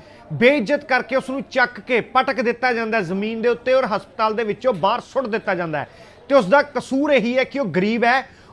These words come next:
ਔਰ ਇਸ ਭਾਰਤ ਦੇ ਵਿੱਚ ਉਸਨੇ ਜਨਮ ਲੈ ਲਿਆ। ਭਾਰਤ ਵਿੱਚ ਜਨਮ ਲੈਣਾ ਸ਼ਾਇਦ ਉਹਦੀ ਇੱਕ ਮਾੜੀ ਕਿਸਮਤ ਸੀ, ਤੇ ਉੱਤੋਂ ਹੋਰ ਵੀ ਮਾੜੀ ਕਿਸਮਤ ਸੀ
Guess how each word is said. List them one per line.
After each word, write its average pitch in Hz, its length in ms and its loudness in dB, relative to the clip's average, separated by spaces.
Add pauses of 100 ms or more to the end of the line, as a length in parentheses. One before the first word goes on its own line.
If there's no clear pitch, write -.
ਔਰ 254 140 8
ਇਸ 277 260 4
ਭਾਰਤ 233 400 6
ਦੇ 220 120 2
ਵਿੱਚ 220 200 0
ਉਸਨੇ 233 260 -2
ਜਨਮ 185 340 -2
ਲੈ 170 180 0
ਲਿਆ। 113 240 -8 (400)
ਭਾਰਤ 240 360 4
ਵਿੱਚ 240 240 2
ਜਨਮ 214 300 0
ਲੈਣਾ 202 280 2
ਸ਼ਾਇਦ 233 280 0
ਉਹਦੀ 240 160 0
ਇੱਕ 240 160 -6
ਮਾੜੀ 214 260 2
ਕਿਸਮਤ 226 420 -6
ਸੀ, 269 180 -6
ਤੇ 269 160 0
ਉੱਤੋਂ 247 300 2
ਹੋਰ 220 220 4
ਵੀ - 80 -2
ਮਾੜੀ 226 260 2
ਕਿਸਮਤ 226 420 -4
ਸੀ 262 260 -2